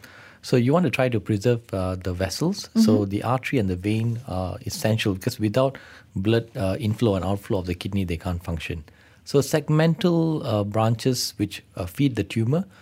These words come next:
Speaker 1: can be safely, uh, you know, uh, ligated, meaning we stitch them away.
Speaker 2: Mm-hmm.
Speaker 1: But the main ones you need to preserve to, for the remaining kidney. And also the ureter, which, uh, carries the urine, must be preserved at all costs.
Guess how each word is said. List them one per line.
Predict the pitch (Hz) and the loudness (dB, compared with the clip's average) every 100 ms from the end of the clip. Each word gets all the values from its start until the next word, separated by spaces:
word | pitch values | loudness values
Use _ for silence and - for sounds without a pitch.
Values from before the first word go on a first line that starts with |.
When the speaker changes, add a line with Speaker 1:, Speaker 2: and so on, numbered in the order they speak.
| - _ | -20 _
Speaker 1:
can | 107 104 | -2 0
be | 101 | 0
safely, | 120 117 117 117 117 110 | 0 0 0 0 2 0
uh, | 95 95 95 | -2 -2 -4
you | 98 | -4
know, | 113 135 | -4 -4
uh, | 104 92 | -4 -4
ligated, | 95 92 101 104 131 | -2 -2 -2 -4 -4
meaning | 110 110 | -2 -2
we | 95 | -4
stitch | - 113 - | -4 -6 -4
them | 113 117 | -4 -4
away. | 98 117 196 - | -2 -2 -4 2
Speaker 2:
Mm-hmm. | 226 233 370 - | 4 4 0 -6
Speaker 1:
But | - 107 | -2 0
the | 107 | 2
main | 127 147 131 | 4 4 4
ones | 131 - - | 2 0 -6
you | 95 | -2
need | 107 | -2
to | 95 | -4
preserve | - 85 101 87 - _ _ _ | -6 -4 -2 -4 -6 _ _ _
to, | - 95 92 | -4 -4 -6
for | - | -6
the | 95 90 | -4 -2
remaining | 95 95 98 | -2 -2 -4
kidney. | - 82 85 - - - - - - - | -6 -10 -10 -10 -20 -20 -20 -20 -10 0
And | 165 175 165 151 - | 4 4 4 2 -2
also | - 156 - 131 113 | 0 0 0 0 2
the | 98 95 | 0 0
ureter, | 101 110 127 - 87 95 | 2 2 2 0 -2 -4
which, | 95 - | -6 -4
uh, | 101 92 - | -4 -2 0
carries | 110 117 113 | 0 2 0
the | 98 | -2
urine, | 101 117 170 - - - _ 110 | 0 0 0 -4 -16 -20 _ 0
must | 110 117 - | 0 0 -4
be | 101 | -8
preserved | - 101 - 107 101 - | -4 -4 0 -2 -2 -8
at | 101 98 - | -6 -6 -2
all | 95 92 | -4 -4
costs. | - 90 82 - | -8 -10 -10 -12